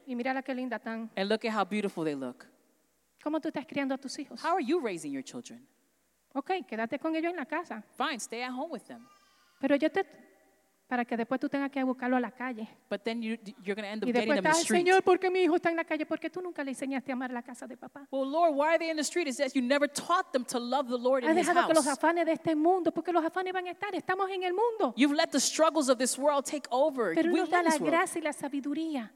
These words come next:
Speaker 2: But he gives us grace and he gives us wisdom
Speaker 1: Vamos a retener lo que ha dicho y no
Speaker 2: to
Speaker 1: vamos a
Speaker 2: re-,
Speaker 1: dejarnos
Speaker 2: to retain what he said.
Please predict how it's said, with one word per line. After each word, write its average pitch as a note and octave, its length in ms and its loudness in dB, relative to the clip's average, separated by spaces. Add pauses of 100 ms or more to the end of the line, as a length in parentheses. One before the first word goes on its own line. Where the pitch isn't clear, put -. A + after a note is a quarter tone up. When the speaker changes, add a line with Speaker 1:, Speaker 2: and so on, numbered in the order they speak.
Speaker 2:
But B3+ 120 0
he C#4+ 60 -2
gives E4 200 -4
us D4+ 140 -2
grace D4 420 -2
and C4 80 -2
he A#3+ 40 -6
gives A#3+ 180 -8
us A3 120 -8
wisdom C4+ 400 -4
Speaker 1:
Vamos D#4+ 220 0
a D#4 60 -2
retener D4 360 -2
lo D4 120 -2
que - 120 -6
ha C#4 40 -2
dicho C#4+ 220 -8
y - 40 -4
no C4+ 100 0
Speaker 2:
to C#4 120 2
Speaker 1:
vamos C4+ 80 6
a - 20 -2
Speaker 2:
re-, C4 100 0
Speaker 1:
dejarnos C#4 360 0 (640)
Speaker 2:
to C4 120 6
retain B3 480 -2
what G#3+ 100 2
he F#3+ 140 -10
said. B2+ 380 -4